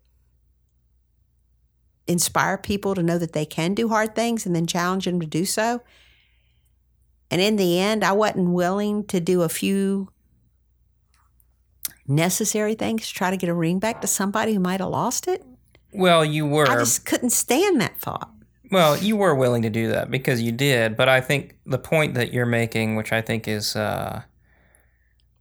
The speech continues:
Speaker 2: you know, a good, uh, you know, it's a point we've tried to make several times over the years. Um, uh, th-, so, so what I'm about to say is a real effort in, um, non-dualistic living.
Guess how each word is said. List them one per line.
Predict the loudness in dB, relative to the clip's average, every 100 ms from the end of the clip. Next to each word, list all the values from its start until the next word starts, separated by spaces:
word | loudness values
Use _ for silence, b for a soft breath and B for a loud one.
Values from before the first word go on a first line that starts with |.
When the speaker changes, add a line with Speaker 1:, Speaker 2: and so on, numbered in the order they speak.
| 0
Speaker 2:
you | 2
know, | 4 2
a |
good, | 2 0 -2 -8 -6
uh, | -4 -4
you | -6 -6 0
know, | 2 2
it's | 0
a |
point | 0 0 2
we've | -2 2
tried | 4 4
to | 2
make | 0 0 0
several | 0 2 0
times | 0 2 2 2
over | 0 -2
the | -2
years. | 0 0 2 0 -2 -4 -6 -8
Um, | -6 -4 -2 -2 -4 -6 -12 -16 b b b b b b _ -4
uh, | -2 0 -4 -6 -10 -2
th-, | 0 2
so, | 2 2 2 -2
so | -2 2
what | 4
I'm | 4
about | 4 2 0
to |
say | 0 2 2
is | 0
a | 0
real | 0 2
effort | 0 0 -2 0
in, | 0 0 -4 -4
um, | -4 -4 -2
non-dualistic | 2 4 4 2 0 0 -4 -8 -6
living. | -4 -4 -6 -12